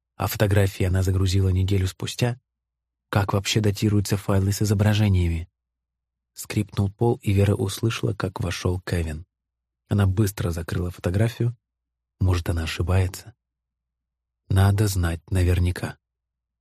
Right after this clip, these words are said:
Кевин положил руки ей на плечи, и она закрыла глаза.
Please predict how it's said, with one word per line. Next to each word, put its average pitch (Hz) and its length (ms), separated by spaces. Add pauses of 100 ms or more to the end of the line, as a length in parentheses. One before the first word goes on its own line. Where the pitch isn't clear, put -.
(140)
Кевин 95 300
положил 90 340
руки 87 280
ей 85 80
на 85 160
плечи, 104 400
и - 20
она 87 220
закрыла 85 400
глаза. 85 460